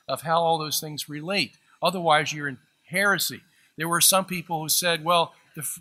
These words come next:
the Father was this and the Son was this, Son was this." Uh, uh, the, the, the Trinity was just three modes of existence. That was Sabellianism, and that was a heresy. But it sounded real good to the people.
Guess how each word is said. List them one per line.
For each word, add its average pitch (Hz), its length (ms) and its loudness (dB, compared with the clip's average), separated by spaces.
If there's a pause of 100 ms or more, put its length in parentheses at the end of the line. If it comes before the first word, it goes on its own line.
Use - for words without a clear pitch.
the 143 80 -16
Father 170 420 4
was 156 160 -6
this 170 240 -4
and 151 80 -12
the - 60 -16
Son 175 220 -4
was 165 100 -12
this, 190 260 -10
Son 165 240 -2
was 147 160 -8
this." 170 300 -6 (400)
Uh, 147 60 -4
uh, 131 300 -6 (100)
the, 123 100 -10 (180)
the, 127 260 -12
the 117 80 -18
Trinity 165 380 -6
was 147 140 -10
just - 220 -2
three 175 180 -8
modes 170 360 -2
of 165 100 -12
existence. 165 560 -6
That 143 160 -4
was 151 100 -4
Sabellianism, 170 840 -4 (240)
and 151 120 -6
that 185 140 -2
was 196 160 -6
a 180 60 -8
heresy. 214 580 -4 (280)
But 185 120 -2
it 190 80 0
sounded 233 480 2
real 247 220 -6
good 311 280 -10
to 202 80 -8
the 147 100 -10
people. - 400 -16